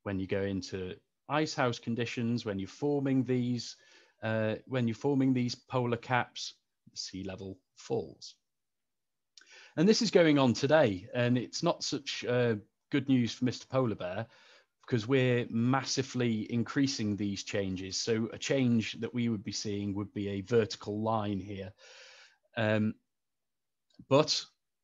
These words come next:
you know, there's, we'll have a reprieve from all that doom and gloom today because there weren't any polar bears to worry about in the early Carboniferous, which is good.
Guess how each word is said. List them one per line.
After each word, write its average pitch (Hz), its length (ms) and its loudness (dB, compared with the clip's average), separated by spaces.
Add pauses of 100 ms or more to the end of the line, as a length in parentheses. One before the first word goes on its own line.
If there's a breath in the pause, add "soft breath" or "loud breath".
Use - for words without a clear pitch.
(260)
you 127 100 0
know, 123 180 4
there's, 123 280 0 (540)
we'll 143 180 4
have 139 120 8
a 139 60 6
reprieve 135 500 6
from 123 180 2
all 113 140 4
that 104 280 2
doom 110 240 0
and 107 140 2
gloom 110 220 2
today 110 260 0
because 101 240 -6
there 104 100 -2
weren't 107 280 -2
any 104 340 -2 (140)
polar 113 260 2
bears 104 280 2
to - 120 -8
worry 110 160 0
about 101 340 -4
in 104 80 -4
the 101 100 0
early 101 160 -2
Carboniferous, 98 760 -8
which - 160 -14
is 107 80 -8
good. - 260 2